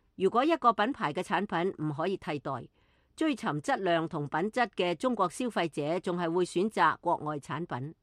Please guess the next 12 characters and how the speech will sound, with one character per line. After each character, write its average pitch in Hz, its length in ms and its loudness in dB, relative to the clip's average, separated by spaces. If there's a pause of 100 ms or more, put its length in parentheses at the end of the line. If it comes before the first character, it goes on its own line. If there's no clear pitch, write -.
(640)
董 196 120 -2
長 196 220 -2
輝 233 220 -2
話， 147 220 -2 (180)
雖 339 220 2
然 185 100 2
中 330 180 2
國 254 100 0
同 165 200 -2
加 302 160 0
拿 190 120 4
大 170 220 4